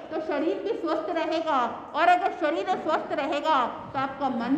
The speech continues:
भी स्वस्थ रहेगा। उपवास करना बहुत आसान है। मरासा के पास आओगे और कह दो कि "मरासा उपवास पचका दो",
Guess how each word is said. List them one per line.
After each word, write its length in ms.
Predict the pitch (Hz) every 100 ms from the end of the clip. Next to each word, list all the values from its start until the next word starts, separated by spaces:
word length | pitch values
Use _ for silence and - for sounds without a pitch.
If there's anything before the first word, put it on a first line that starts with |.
| 285
भी 120 | 277
स्वस्थ 1080 | 480 - - - - - - - 269 277 311
रहेगा। 400 | 277 240 226 180 - - - - - -
उपवास 520 | 262 330 330 370 -
करना 300 | 330 330 320
बहुत 380 | 277 262 302 320
आसान 380 | 269 247 247 247
है। 140 | 240 208 - - - - - -
मरासा 420 | 262 285 330 381
के 160 | 339 320
पास 340 | 320 285 320 311
आओगे 440 | 247 269 269 233 180 - - - 254
और 280 | 277 277 -
कह 140 | 302 302
दो 100 | 330 320
कि 120 | 320
"मरासा 360 | 262 269 - 311
उपवास 480 | 269 - 269 311 -
पचका 380 | 277 - 269 269
दो", 180 | 294